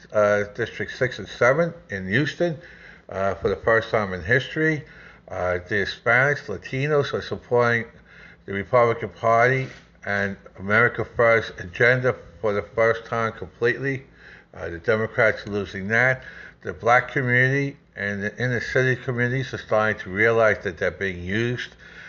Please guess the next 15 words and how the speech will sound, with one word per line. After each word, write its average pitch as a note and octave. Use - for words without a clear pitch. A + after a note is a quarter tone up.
and F#2+
taken A#2
as F2
pawns, C3
and G2+
we're G2
voting A2+
against, A2
uh, G2+
the F#2+
Democrats A2
too. C3
Uh, F#2
we G#2+
expect C3